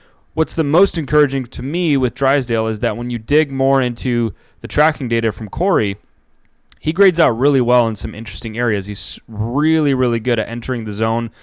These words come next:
with control, which is what we were just talking about with Isaac Lundestrom. He's also really good, though, at entering the zone and then creating plays after that. So he's kinda like the anti-Lundestrom in that respect, and that's intriguing to me. And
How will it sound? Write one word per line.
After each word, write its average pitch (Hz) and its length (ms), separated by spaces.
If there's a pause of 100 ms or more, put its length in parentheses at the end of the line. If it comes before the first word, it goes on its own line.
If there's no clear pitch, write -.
(260)
with - 160
control, 135 520
which 127 180
is 110 100
what 113 140
we 110 60
were 110 80
just 107 160
talking 113 240
about 101 180
with 101 120
Isaac 98 260
Lundestrom. 117 600 (380)
He's 135 180
also 214 220
really 196 240
good, 156 240
though, 139 140
at - 100
entering 147 380
the 127 80
zone 131 560
and 123 240
then 127 160
creating 135 680
plays 131 460
after 131 320
that. - 280
So - 120
he's 123 80
kinda 170 220
like 160 160
the 147 180
anti-Lundestrom 113 960
in 101 80
that 98 180
respect, 104 440 (440)
and 123 120
that's 139 180
intriguing 123 560
to 104 120
me. 82 240 (380)
And 135 500